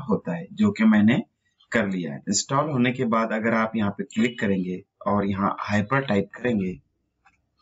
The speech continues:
आपको देखो, यहाँ दिखाई देता है, यहाँ दिखाई देता है और यहाँ भी दिखाई देता है।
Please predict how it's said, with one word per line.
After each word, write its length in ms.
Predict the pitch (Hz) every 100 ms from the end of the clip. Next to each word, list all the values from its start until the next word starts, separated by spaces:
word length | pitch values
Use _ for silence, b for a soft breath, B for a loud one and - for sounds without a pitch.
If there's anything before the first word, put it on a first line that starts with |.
| _ _ - _ _ 185 -
आपको 240 | 117 - 131
देखो, 300 | 117 113 127
यहाँ 280 | 123 107 104
दिखाई 280 | 101 110 104
देता 320 | 107 104 110
है, 140 | 104 - _ _ _ -
यहाँ 340 | 98 104 113
दिखाई 300 | 107 107 101
देता 360 | 98 98 - 98
है 60 | -
और 200 | 120 135
यहाँ 240 | 104 87
भी 100 | -
दिखाई 300 | - - -
देता 320 | - - _
है। 60 | 202